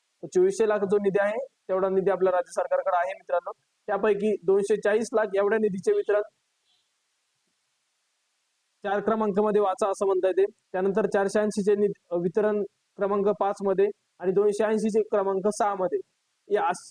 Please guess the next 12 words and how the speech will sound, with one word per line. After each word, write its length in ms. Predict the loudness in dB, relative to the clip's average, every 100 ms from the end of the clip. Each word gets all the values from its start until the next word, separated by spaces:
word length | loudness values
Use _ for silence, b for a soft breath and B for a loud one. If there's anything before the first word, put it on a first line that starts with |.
| _
या 160 | -2 0
निर्णयाद्वारे 720 | 2 0 0 0 0 0 0
करण्यात 360 | 0 -2 -2 -2
आलेलं 240 | -2 -2
आहे. 120 | -2 -4
म्हणजेच 280 | -12 -4 -4 -4 _ _ _
काय, 180 | -2 0
की 160 | 0 0
आता 340 | -2 -2 -2
नियोजन 480 | 2 2 2 0 0
व 120 | 0
वित्त 320 | -2 -10 -6